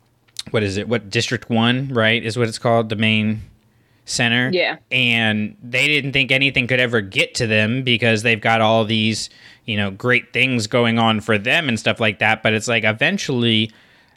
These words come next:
Speaker 1: that's all that havoc, all that, you know, pain that comes from just letting people run wild and letting, you know, these pirates do whatever they want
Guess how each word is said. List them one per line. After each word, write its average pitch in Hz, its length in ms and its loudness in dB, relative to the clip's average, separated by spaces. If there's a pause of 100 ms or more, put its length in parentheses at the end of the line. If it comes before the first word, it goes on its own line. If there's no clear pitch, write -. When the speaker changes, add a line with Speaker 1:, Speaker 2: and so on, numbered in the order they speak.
(400)
Speaker 1:
that's 110 640 -2 (340)
all 139 260 2
that 139 360 0 (1160)
havoc, 147 680 0
all 120 220 2
that, 117 340 0 (200)
you 110 160 -8
know, 98 260 -6
pain 139 440 2
that 127 140 -2
comes 131 400 0
from 113 360 -2
just 107 180 -6
letting 117 300 0
people 120 360 -2
run 110 320 0
wild 113 600 2 (320)
and 104 140 -2
letting, 110 480 0
you 110 200 -4
know, 104 80 -2
these 101 140 -4
pirates 113 440 0
do 120 160 0
whatever 110 280 2
they 104 140 2
want 104 400 -4